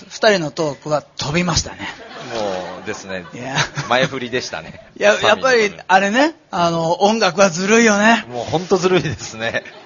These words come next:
Speaker 1: あの、どんないいトークしてもあそこまで連れてけないもんね。音楽は一瞬にして持ってっていうからね。
Speaker 2: そうなんです。
Speaker 1: 本当に、まあ、
Speaker 2: はい。
Speaker 1: そんなことでございまして。
Speaker 2: はい。
Speaker 1: その、あの曲も含めてこのディーブイディーには収録された形になってて。
Speaker 2: はい。あと一ついいですか？
Speaker 1: で、はい。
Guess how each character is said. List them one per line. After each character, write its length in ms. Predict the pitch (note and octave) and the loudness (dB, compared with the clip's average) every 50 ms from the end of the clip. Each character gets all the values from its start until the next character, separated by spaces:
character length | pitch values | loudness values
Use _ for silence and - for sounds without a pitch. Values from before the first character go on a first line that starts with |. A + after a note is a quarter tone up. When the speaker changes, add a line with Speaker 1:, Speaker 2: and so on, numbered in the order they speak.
| - - | -14 -4
Speaker 1:
あ 240 | - G#3 G#3 G#3 G#3 | 2 4 6 6 6
の、 200 | G#3 G#3 G3+ G3+ | 4 2 0 2
ど 180 | G3 C#4 D#4 E4 | 4 4 6 6
ん 60 | D#4 | 6
な 100 | D4+ C4+ | 6 6
い 140 | C#4 C#4+ C#4 | 4 4 4
い 20 | |
ト 140 | - D4 C#4 | 6 6 6
ー 20 | A#3 | 6
ク 80 | G3+ | 4
し 40 | - | -2
て 60 | B3+ | -2
も 100 | A3 G#3 | 0 0
あ 20 | G#3 - | -2 -2
そ 100 | - - | -2 0
こ 80 | D#4+ | 2
ま 100 | D4+ D4+ | 4 4
で 140 | C#4+ C#4 - | 4 2 0
連 120 | - C4+ C#4 | 0 -2 0
れ 20 | |
て 80 | C4 B3 | 0 2
け 80 | C4+ C4+ | 2 2
な 140 | C4 C4 | 4 4
い 40 | B3 | 2
も 140 | A3+ F#3 F3 | 2 0 -2
ん 60 | D#3+ | 0
ね。 260 | D#3+ F3 F#3 F3+ - - - - - - - - - - - - - - - - - | 0 2 2 0 0 -4 -12 -16 -18 -16 -18 -18 -20 -20 -20 -20 -20 -20 -20 -16 -6
音 260 | - B3+ D4+ D#4 D#4 D#4 | 0 4 6 6 6 8
楽 220 | D4+ C#4+ B3+ C4 | 6 6 6 6
は 80 | C4+ C4+ | 4 4
一 100 | C#4+ C#4+ | 4 0
瞬 320 | C#4 - - E4+ E4+ E4+ | -2 -2 -2 0 0 0
に 80 | E4+ D#4+ | 0 -2
し 60 | - | -2
て 60 | E4 | 0
持 100 | D4+ D4+ | 0 0
っ 40 | D4 | 0
て 160 | - - G3+ | -2 -4 -8
っ 20 | |
て 160 | - - - E3 | -8 -8 -12 -14
い 60 | D3 | -12
う 40 | C3+ | -12
か 100 | C#3 C3+ | -14 -14
ら 80 | B2 A#2+ | -14 -10
ね。 40 | |
Speaker 2:
そ 80 | A#2 D#3+ G3+ A#3 B3 B3+ | -8 -4 -2 0 0 0
う 20 | B3 | -2
な 100 | - D#3+ | -6 -10
ん 60 | D#3+ | -12
で 100 | D#3 D#3 | -14 -18
す。 460 | E3 D3+ C#3+ D3 C#3+ C#3+ C#3 C3+ - | -16 -14 -12 -10 -8 -8 -10 -10 -10
Speaker 1:
本 120 | - D3 C#3 | -12 -12 -12
当 60 | C#3 | -12
に、 80 | C3+ | -12
ま 340 | C3+ C3 C3 C3 B2+ B2+ B2+ B2 | -12 -10 -10 -10 -10 -10 -12 -14
あ、 20 | |
Speaker 2:
は 60 | A2+ | -14
い。 20 | A2 | -14
Speaker 1:
そ 140 | - - | -12 -10
ん 60 | C3+ C3+ | -8 -8
な 100 | C3+ B2+ | -8 -8
こ 120 | - C3 | -8 -10
と 120 | B2 A#2+ | -12 -12
で 100 | A2+ A#2 | -14 -14
ご 140 | A#2 A#2 A#2+ | -16 -16 -14
ざ 140 | A2+ B2 A#2 | -14 -12 -12
い 40 | A2+ | -12
ま 100 | A2 A#2+ | -12 -14
し 60 | - | -14
て。 60 | C3 | -10
Speaker 2:
は 80 | - F#3+ | -6 -4
い。 20 | |
Speaker 1:
そ 60 | G#3+ | 0
の、 200 | A#3 C4 B3+ - - - - - - - | 2 2 2 0 -2 -12 -20 -20 -20 -12
あ 140 | - - A#3 | -4 -2 -2
の 100 | B3+ C4 | -2 -2
曲 260 | - C4 C4 - A#3+ | -4 -6 -10 -10 -8
も 160 | B3+ B3 C4 A#3 | -6 -6 -4 -6
含 280 | G3 G3+ A3 - D#4 | -6 -8 -10 -6 -2
め 100 | D4+ D4+ | -2 0
て 140 | D4 A3 F#3+ | 0 -2 -4
こ 80 | F3+ F#3 | -4 -4
の 100 | F3+ F3 | -6 -4
デ 80 | E3 | -4
ィ 60 | F3 | -6
ー 40 | F3 | -4
ブ 120 | E3 E3+ E3 | -4 -6 -8
イ 20 | |
デ 80 | D#3+ E3+ | -8 -8
ィ 40 | |
ー 20 | G3 | -6
に 80 | B3+ | -6
は 80 | C4+ G#3 | -4 -4
収 160 | - - F3 | -4 -6 -6
録 180 | D#3+ D#3+ D3+ - | -8 -8 -10 -10
さ 120 | - C#3+ | -10 -8
れ 80 | C#3 C3 | -8 -8
た 100 | C3+ B2 | -8 -10
形 340 | B2+ B2+ C3 A#2+ - - B2 | -12 -12 -14 -14 -14 -12 -12
に 100 | A#2+ A#2 | -12 -12
な 100 | A#2 A2 | -12 -12
っ 40 | |
て 140 | F#2+ F2 G2+ | -14 -14 -16
て。 100 | - - | -18 -20
Speaker 2:
は 60 | - | -20
い。 20 | _ _ - - - | _ _ -20 -20 -20
あ 40 | - | -20
と 100 | - G2+ | -18 -16
一 40 | |
つ 20 | - | -16
い 20 | |
い 40 | - | -16
で 0 | |
す 100 | - - | -18 -20
か？ 220 | _ _ _ D#3+ | _ _ _ -16
Speaker 1:
で、 40 | - | -8
は 80 | A2 F#3+ | -4 -4
い。 100 | F#3 - | -4 -6